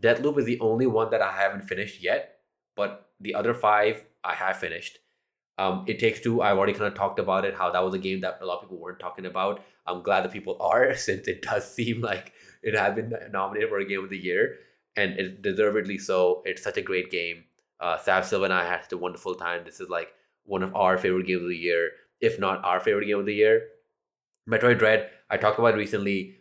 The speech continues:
a wonderful game. This was, like, my entry into Metroid, and I loved it, and I, and I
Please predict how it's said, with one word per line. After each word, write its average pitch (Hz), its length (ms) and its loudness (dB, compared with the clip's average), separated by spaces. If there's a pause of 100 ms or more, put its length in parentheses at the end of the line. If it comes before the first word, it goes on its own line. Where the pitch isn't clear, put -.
(440)
a 101 40 -6
wonderful 110 320 2
game. 101 520 -2
This 104 160 -6
was, 107 100 0
like, 98 180 0
my 101 220 0
entry 104 360 -4
into 101 120 -4
Metroid, 98 500 0
and 98 120 -4
I 98 80 0
loved 92 300 -2
it, 92 100 -2
and 92 80 -2
I, 92 320 -4
and 92 100 -6
I 92 160 -6